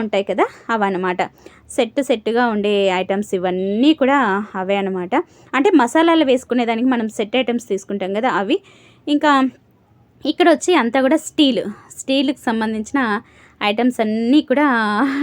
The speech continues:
ఇక్కడ ఉన్నాయి. ఇంకా టావా మనం దోశ పెనం కానీ అంతా కూడా టీవీ కానీ మొత్తం అన్నీ కూడా ఈ రోలో మొత్తం అన్నీ కూడా ఇవైతే ఉన్నాయి. చూసారు కదా ఎంత పెద్ద మాలో కదండి. మీకనే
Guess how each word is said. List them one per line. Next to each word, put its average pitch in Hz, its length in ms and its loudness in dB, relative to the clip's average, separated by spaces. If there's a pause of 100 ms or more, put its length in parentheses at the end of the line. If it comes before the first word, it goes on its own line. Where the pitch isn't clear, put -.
(160)
ఇక్కడ - 180 -4 (100)
ఉన్నాయి. 226 200 -2 (560)
ఇంకా 302 200 6 (400)
టావా 254 340 2
మనం 240 160 -2 (140)
దోశ 214 200 0 (380)
పెనం 220 220 -4 (100)
కానీ 208 260 -2 (140)
అంతా 262 580 0 (100)
కూడా 254 120 0 (100)
టీవీ 226 460 -4
కానీ 202 240 -2 (100)
మొత్తం - 420 -2 (120)
అన్నీ 254 240 2 (100)
కూడా 294 160 -2 (560)
ఈ 339 120 4
రోలో 254 260 4 (100)
మొత్తం 220 560 -6
అన్నీ 214 260 -2
కూడా 247 140 -2 (220)
ఇవైతే 214 460 0 (680)
ఉన్నాయి. 247 240 0 (100)
చూసారు 285 300 0
కదా 262 140 -4 (160)
ఎంత 269 320 -4 (120)
పెద్ద 220 200 -4 (140)
మాలో 233 360 -2
కదండి. 233 380 0 (460)
మీకనే 302 340 6